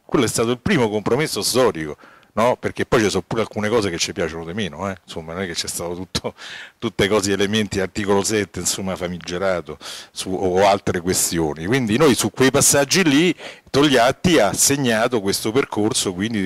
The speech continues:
de-, della via italiana al socialismo, con questi per-,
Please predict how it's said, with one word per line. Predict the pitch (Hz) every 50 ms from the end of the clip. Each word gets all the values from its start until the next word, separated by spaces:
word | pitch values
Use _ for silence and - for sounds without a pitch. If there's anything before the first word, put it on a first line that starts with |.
| 92
de-, | 87 87 87 85 80
della | 85 90 87 95
via | 101 113 117
italiana | 104 98 98 95 113 110 107
al | 98 -
socialismo, | - 113 101 127 139 120 113 120 123 156 160 160 160 - - - - - - - _ _
con | _ - 170 170 147 123
questi | - - 139 147 143 - - - 117 101
per-, | 117 143 -